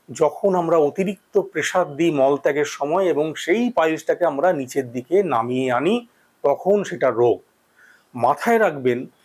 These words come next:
পাইলসের আমরা বলি চারটে ডিগ্রি হয়, ফার্স্ট ডিগ্রি, সেকেন্ড ডিগ্রি, থার্ড ডিগ্রি, ফোর্থ ডিগ্রি। কারণ কি, কতখানি নিচে নেমে, নামিয়ে দিচ্ছি আমরা, তার উপর ডিপেন্ড করে।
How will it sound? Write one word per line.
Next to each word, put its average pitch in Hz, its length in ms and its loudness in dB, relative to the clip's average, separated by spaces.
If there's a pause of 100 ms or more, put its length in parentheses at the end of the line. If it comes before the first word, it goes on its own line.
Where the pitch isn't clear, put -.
(600)
পাইলসের 190 360 2
আমরা 190 160 2
বলি 196 380 0 (120)
চারটে - 380 0
ডিগ্রি 131 340 -2
হয়, 101 180 -2 (460)
ফার্স্ট 151 260 2
ডিগ্রি, 165 440 -4 (220)
সেকেন্ড 165 480 -2
ডিগ্রি, 165 400 -2 (200)
থার্ড 139 280 -2
ডিগ্রি, 151 540 -6 (160)
ফোর্থ 202 240 2
ডিগ্রি। 120 340 -4 (840)
কারণ 180 340 2
কি, 247 300 -2 (120)
কতখানি 240 720 2
নিচে 240 340 2
নেমে, 180 260 2
নামিয়ে 156 320 0
দিচ্ছি 147 360 -4
আমরা, 135 280 -10 (1200)
তার 160 260 4
উপর 170 240 0
ডিপেন্ড 123 300 -4
করে। 135 200 -12